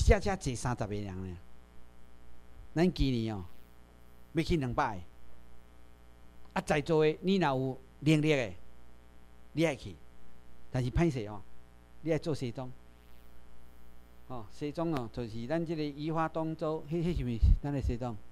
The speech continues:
毋是嘛吼，咱的西装要有啥物人有穿？啊，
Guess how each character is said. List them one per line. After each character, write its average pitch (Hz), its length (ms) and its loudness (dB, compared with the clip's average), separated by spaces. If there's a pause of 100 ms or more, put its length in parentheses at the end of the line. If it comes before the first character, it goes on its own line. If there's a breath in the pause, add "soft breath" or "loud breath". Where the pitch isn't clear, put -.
(140)
毋 131 80 -2
是 127 180 -6
嘛 123 140 -6
吼， 107 160 -8 (600 soft breath)
咱 160 100 -2
的 151 60 -2
西 139 180 -6
装 147 140 -6
要 135 240 0
有 127 80 -10
啥 160 100 0
物 156 40 2
人 131 180 0
有 110 80 -2
穿？ 110 260 -4 (1400)
啊， 113 180 -8